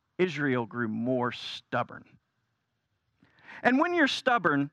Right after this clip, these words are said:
you get tunnel vision. You only see what you want to see. So Israel forgot everything that God had done for them, refused to believe that God would rescue them again and again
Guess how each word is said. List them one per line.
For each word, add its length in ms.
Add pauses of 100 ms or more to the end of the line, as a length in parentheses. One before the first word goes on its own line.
(1040)
you 120
get 180 (120)
tunnel 420
vision. 380 (1500)
You 160
only 200
see 280
what 240
you 100
want 180
to 60
see. 460 (1700)
So 220
Israel 340
forgot 440
everything 480
that 100
God 200
had 100
done 180
for 140
them, 220 (840)
refused 560
to 60
believe 460
that 120
God 220
would 120
rescue 400
them 240
again 420 (260)
and 100
again 420